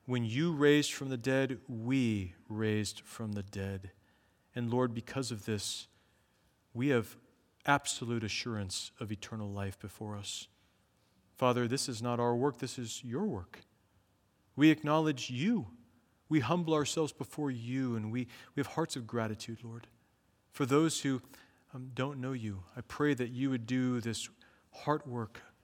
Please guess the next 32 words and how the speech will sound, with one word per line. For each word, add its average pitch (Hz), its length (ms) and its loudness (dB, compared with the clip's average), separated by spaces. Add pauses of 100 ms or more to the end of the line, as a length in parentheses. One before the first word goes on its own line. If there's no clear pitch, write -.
(140)
this 131 180 2
surgery 120 800 2
with 113 320 -4 (300)
the 131 100 0
word 139 260 4
of, 131 280 2 (500)
the 117 60 -4
sword 170 280 4
of 123 100 2
your 120 100 0
word, 120 360 0 (360)
and 131 100 -2
that 131 140 -2
you 135 260 -2
would 131 220 2 (1300)
cut - 460 -2 (420)
in 131 100 -4
order 135 200 0
to - 180 -6
heal, 92 420 -10 (840)
that 127 100 -4
you 123 200 -2
might 127 200 0 (400)
bind 123 300 0
up 101 180 -2
and 101 120 -4
show - 260 0
yourself 123 460 -2
a 110 60 -4
mighty 117 460 0
Savior, 107 500 -4
that 120 180 2